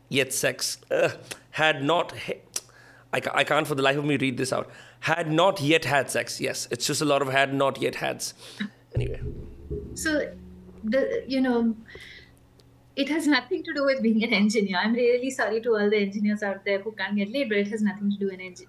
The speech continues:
Speaker 2: with being an engineer. It has to do with the way, um, the, it,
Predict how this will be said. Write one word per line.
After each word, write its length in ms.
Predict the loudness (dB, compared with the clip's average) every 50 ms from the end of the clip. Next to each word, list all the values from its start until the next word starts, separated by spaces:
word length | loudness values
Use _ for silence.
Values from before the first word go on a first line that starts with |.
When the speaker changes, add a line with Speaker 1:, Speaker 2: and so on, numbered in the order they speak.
| -10 -4
Speaker 2:
with 180 | -2 -2 -2 0
being 180 | 2 2 2 2 0 -2
an 160 | -8 -12 -12 -8 -4
engineer. 520 | 0 0 2 2 2 2 2 2 0 0 -2
It 140 | -4 -2
has 280 | -2 0 0 0 0 -2
to 120 | -4 -4 -2
do 300 | 0 2 2 2 2 2
with 280 | 2 0 0 0 -2 -4 -10 _ _ _ _ -4
the 120 | -2 2 4
way, 460 | 4 4 4 4 4 2 0 -2 -6 -10 -14 -14 -16 -12 -6 -2
um, 640 | 0 2 2 2 2 2 2 2 2 2 0 -2 -4 -8 -4
the, 160 | -2 0 0 0 -2 -2 -4 -2 -2
it, 180 | -4 -4 -6